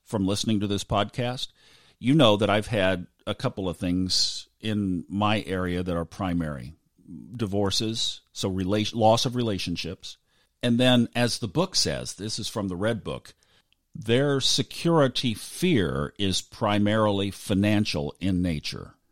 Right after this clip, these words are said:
Now, I've looked back on that a lot since I've been reading about the cards, and I really am pretty clear that all of that began at the time of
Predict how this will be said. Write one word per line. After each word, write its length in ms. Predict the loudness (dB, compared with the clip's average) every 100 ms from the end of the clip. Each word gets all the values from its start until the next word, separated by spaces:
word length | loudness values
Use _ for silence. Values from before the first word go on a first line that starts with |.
| _
Now, 280 | -2 0 0
I've 220 | 0 0 0
looked 220 | -2 4
back 280 | 4 4 0
on 140 | 0
that 160 | 0 0
a 40 |
lot 340 | 0 -2 -2
since 220 | -4 -4 -2
I've 140 | -2
been 220 | 0 -2
reading 380 | 0 0 0 0
about 260 | 0 -2 -4
the 60 |
cards, 500 | -8 -4 -2 -2 -6 -8 -2
and 300 | 2 2 0 _ -8
I 260 | -2 0 -2
really 680 | -4 -2 2 2 2 0 2
am 120 | 2
pretty 300 | 0 -4 -4
clear 640 | -6 -6 -2 -2 -2 -8 -14 -6
that 200 | -6 -4 0
all 300 | 2 4 2
of 120 | 0
that 320 | -2 -2 -4
began 720 | -8 -6 -2 0 -2 -4 -8 -10 _ _ _ _ _ -6
at 240 | -6 -6
the 80 | -10
time 580 | -10 -10 -4 -2 0 0
of 260 | -4 -8